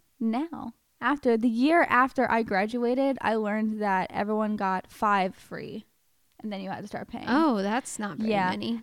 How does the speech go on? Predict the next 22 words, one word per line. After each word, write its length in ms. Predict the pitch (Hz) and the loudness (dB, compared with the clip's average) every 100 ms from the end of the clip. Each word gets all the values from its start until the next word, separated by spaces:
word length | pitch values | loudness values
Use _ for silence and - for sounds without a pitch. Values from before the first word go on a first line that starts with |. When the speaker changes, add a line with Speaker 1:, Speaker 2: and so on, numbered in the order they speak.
| - | 4
Speaker 1:
And 140 | 269 | 8
even 200 | 285 311 | 8 8
when 140 | 370 330 | 4 4
I 140 | 233 233 | 4 4
was 240 | 233 220 | 2 -2
there, 420 | 214 202 220 247 | -2 0 0 -2
like, 240 | 254 226 226 | -2 -2 2
normal, 480 | 226 226 233 254 247 | 4 6 4 4 4
the, 420 | 226 202 214 214 - 247 | 2 0 -2 -4 0 0
so 220 | 254 240 | 4 4
the, 240 | 220 226 226 | 4 0 0
the 320 | 220 220 208 | -2 0 0
counselor's 540 | - 233 240 277 262 254 | -2 -2 -2 0 0 2
office 320 | 233 220 - | 2 0 -6
was 140 | 220 | -6
connected 360 | - 208 208 202 | -2 -2 -4 -8
to 120 | - | -4
our 100 | 196 | -4
nurse's 380 | 180 180 190 208 | -4 -8 -10 -12
office. 500 | 220 226 254 254 - - | -10 -10 -10 -12 -14 -8
Makes 240 | 220 220 | -6 -4
sense. 320 | - 185 202 | -4 -4 -4